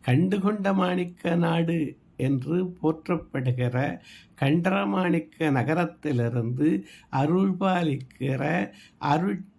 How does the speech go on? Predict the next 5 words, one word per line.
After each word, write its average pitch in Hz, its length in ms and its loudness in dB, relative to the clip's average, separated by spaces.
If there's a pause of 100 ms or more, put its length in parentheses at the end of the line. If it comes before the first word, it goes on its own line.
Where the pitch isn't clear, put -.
தெய்வம் 139 600 0 (120)
மாணிக்க 196 680 0
நாச்சி 180 720 0 (260)
அம்மனை 127 560 2 (240)
போற்றி, 139 640 0